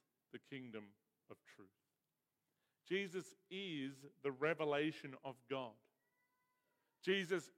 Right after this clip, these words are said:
is the truth of God. If you have seen Jesus,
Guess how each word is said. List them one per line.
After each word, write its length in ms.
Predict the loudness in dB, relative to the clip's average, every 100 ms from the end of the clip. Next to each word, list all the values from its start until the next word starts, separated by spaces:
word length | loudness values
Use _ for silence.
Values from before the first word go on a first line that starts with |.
| -4
is 500 | -2 0 0 -2 -10 -16 -4
the 120 | -2
truth 600 | -2 -6 2 2 2 -4 -14 _ _ _
of 240 | 0 0 0
God. 300 | 0 0 -6 _ _ _ _ _ _ _ _ _ _ _
If 260 | 2 2 2
you 160 | 2 4
have 260 | 4 2
seen 560 | -2 0 2 4 2 -2 -10 -4
Jesus, 680 | 2 2 2 0 -2 -2